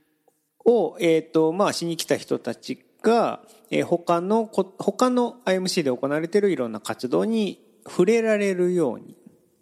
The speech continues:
えー、なっているっていうようなところから始まってますね。で、えーと、その触れられるようになってるっていうのが、こう、まあ、ポイントの一つ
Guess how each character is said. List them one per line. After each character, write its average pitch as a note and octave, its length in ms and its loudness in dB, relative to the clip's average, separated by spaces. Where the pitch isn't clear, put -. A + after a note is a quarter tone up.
え A#2+ 540 -4
ー、 C#3+ 40 -10
な C3 100 -2
っ - 80 -10
て - 220 -8
い A#2 160 -4
る E3 140 4
っ - 40 0
て - 280 -8
い A2+ 320 -4
う - 0 -
よ B2 180 -4
う A2+ 40 -8
な A#2 200 -12
と A#2+ 60 -4
こ - 160 -8
ろ A#2 100 -6
か - 160 2
ら - 80 -2
始 G#2 300 -10
ま A2 140 -16
っ - 20 -18
て - 80 -20
ま - 140 -20
す - 120 -10
ね。 F#3+ 260 0
で、 G3+ 280 0
え F#3+ 40 2
ー F#3 120 -4
と、 F3+ 220 4
そ G3 160 -6
の F3+ 80 0
触 A#3 140 0
れ C4 100 2
ら C#4 120 0
れ C4+ 120 -2
る C4 100 -2
よ C4 140 2
う D3+ 60 -2
に A#2+ 100 -8
な C3 140 -4
っ - 20 -20
て - 220 -2
る G3 120 4
っ A3+ 40 0
て - 240 -6
い A#2+ 60 0
う A2+ 60 -4
の A2+ 120 -10
が、 G#2 120 -8
こ A2+ 600 -6
う、 - 580 -16
ま C3+ 320 -2
あ、 - 180 -20
ポ C#3+ 120 -2
イ B2+ 80 -8
ン A#2+ 80 -10
ト A#2 160 -8
の A2+ 100 -10
一 - 260 -10
つ - 220 -18